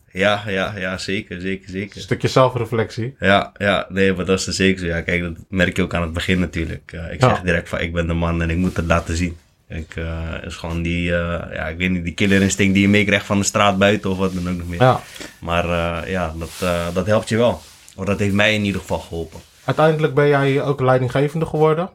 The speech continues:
Speaker 1: Klopt.
Speaker 2: bij, eh, S M G. Maar... ehm, wat zijn voor jou, de, zeg maar, de tools die je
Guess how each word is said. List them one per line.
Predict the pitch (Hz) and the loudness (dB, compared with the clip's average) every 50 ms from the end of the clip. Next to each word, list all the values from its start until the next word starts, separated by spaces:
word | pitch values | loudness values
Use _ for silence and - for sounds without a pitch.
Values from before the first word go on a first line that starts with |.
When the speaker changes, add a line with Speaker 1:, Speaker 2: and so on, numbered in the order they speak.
| _ _ _ _ _ | _ _ _ _ _
Speaker 1:
Klopt. | - 139 139 139 | -2 0 2 2
Speaker 2:
bij, | 135 139 139 139 143 | 2 2 2 2 0
eh, | - 147 143 | 0 -2 -2
S | - | 0
M | 139 135 | -2 -2
G. | - - 139 139 165 185 - _ _ _ _ _ _ | 2 2 2 2 0 -2 -6 _ _ _ _ _ _
Maar... | 123 127 135 143 135 131 127 - - _ _ | 0 2 4 4 4 2 0 -2 -6 _ _
ehm, | - 127 127 127 131 131 131 131 127 127 127 127 127 127 127 127 123 131 135 139 _ _ _ _ _ _ | -4 -2 0 2 2 2 2 4 4 4 4 4 4 4 2 2 0 -4 -8 -12 _ _ _ _ _ _
wat | 139 156 180 185 | 2 2 2 2
zijn | - 185 165 160 156 | 2 2 2 2 2
voor | - 151 | 2 4
jou, | 143 147 147 143 139 135 | 4 6 4 4 2 0
de, | 135 131 - | -6 -12 -6
zeg | - - 139 | -4 -4 -2
maar, | 143 139 131 120 | 2 0 2 2
de | 127 123 - | 0 -4 0
tools | _ 185 190 196 226 226 - - | _ 2 2 2 0 -6 -8 -6
die | - 143 135 | -4 -2 0
je | 135 135 131 131 127 127 123 117 117 | 0 2 4 4 4 4 4 2 -2